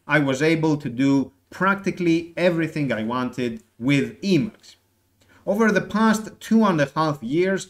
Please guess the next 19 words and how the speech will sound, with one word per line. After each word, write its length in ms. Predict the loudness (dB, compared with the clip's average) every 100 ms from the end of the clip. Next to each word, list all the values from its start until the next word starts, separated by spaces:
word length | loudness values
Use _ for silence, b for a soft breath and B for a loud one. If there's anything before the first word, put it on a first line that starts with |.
| b -8
I 80 | -4
have 200 | -2 0
written 400 | 0 0 -2 -6 -20
thousands 920 | -6 0 2 2 2 2 0 -2 -8
of 160 | -6 -4
lines 500 | -2 -2 -2 -4 -8
of, 240 | -8 -8 -10
uh, 120 | -10 -8
E 280 | -2 0 2
lisp 280 | 2 0 -2 -16 b -8
and 160 | -6
have 180 | -4 -2
made 300 | 0 -2 -4 _
several 600 | -16 0 2 4 4 4
contributions, 920 | 2 -6 -6 -2 0 0 -2 -4 -4 -8 _ -2
uh, 200 | -2 -2 -4
to, 500 | 2 6 6 4 0
uh, 240 | 0 0 -2
the 140 | -2